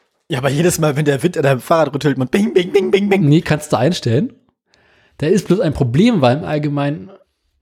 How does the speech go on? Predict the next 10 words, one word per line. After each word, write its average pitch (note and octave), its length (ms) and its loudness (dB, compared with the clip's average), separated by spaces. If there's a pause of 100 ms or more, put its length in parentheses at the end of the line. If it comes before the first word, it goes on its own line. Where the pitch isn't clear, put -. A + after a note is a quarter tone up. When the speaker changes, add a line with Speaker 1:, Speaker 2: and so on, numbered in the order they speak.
(760)
Speaker 2:
wenn F3+ 320 2
das D#3+ 100 0
Bluetooth-Signal D#3+ 540 0
stark D#3+ 300 -2
genug E3 260 2
ist, F3 120 -6
um D#3 140 -2
so C#3 80 0
etwas C3+ 300 -4
mitzuteilen, D#3+ 920 -2